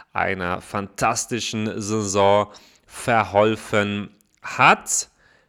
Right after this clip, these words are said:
Ist allgemein sowieso eine, eine Geschichte von Luis Suarez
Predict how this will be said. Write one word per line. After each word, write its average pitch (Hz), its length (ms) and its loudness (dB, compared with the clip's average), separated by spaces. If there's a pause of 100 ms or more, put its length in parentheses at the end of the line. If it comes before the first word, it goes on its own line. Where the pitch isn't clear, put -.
(560)
Ist - 240 -10
allgemein 117 520 -2
sowieso 104 500 -4
eine, 107 760 -8 (160)
eine 110 300 -6
Geschichte 110 520 -8
von 110 260 -6
Luis 110 420 -4
Suarez 113 640 2